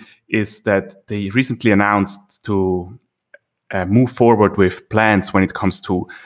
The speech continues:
cyber military defenses. So it was super interesting to see how the mandatory military service, which they implement in their cyber defense program here, enables so many additional people to work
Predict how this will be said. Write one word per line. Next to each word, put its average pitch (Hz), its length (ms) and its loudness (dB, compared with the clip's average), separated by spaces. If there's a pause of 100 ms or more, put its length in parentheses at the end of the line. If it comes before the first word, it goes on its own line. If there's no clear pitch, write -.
(260)
cyber 104 800 2
military 101 480 0
defenses. 85 640 -4
So 95 220 -2
it 87 100 -4
was 95 180 -4
super 123 300 -2
interesting 107 540 -2
to 101 80 -8
see 104 400 0
how 87 440 -2 (500)
the 90 60 -2
mandatory 107 680 4
military 117 520 2
service, 98 520 -2
which 101 220 -6
they - 100 2
implement 104 520 0
in 95 120 -2
their 90 160 2
cyber 95 540 -2
defense 95 460 0
program 95 440 0
here, 98 240 2
enables 98 600 0
so 151 140 2
many 131 340 4
additional 110 440 0
people 123 460 0
to 98 100 -12
work 117 300 2